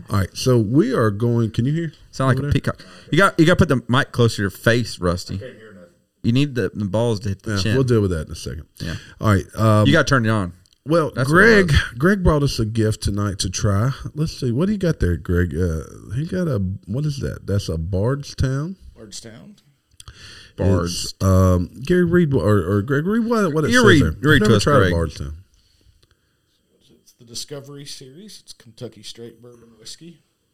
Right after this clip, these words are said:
Speaker 3: one fifteen proof.
Speaker 2: One fifteen proof. Oh, that sounds good. Hold on.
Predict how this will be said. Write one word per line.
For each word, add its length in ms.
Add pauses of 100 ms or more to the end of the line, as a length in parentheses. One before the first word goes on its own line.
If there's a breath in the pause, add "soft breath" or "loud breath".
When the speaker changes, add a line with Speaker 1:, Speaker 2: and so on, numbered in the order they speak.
(140)
Speaker 3:
one 180
fifteen 540
proof. 500 (680)
Speaker 2:
One 240
fifteen 720
proof. 600 (120)
Oh, 460
that 160
sounds 280
good. 240
Hold 180
on. 100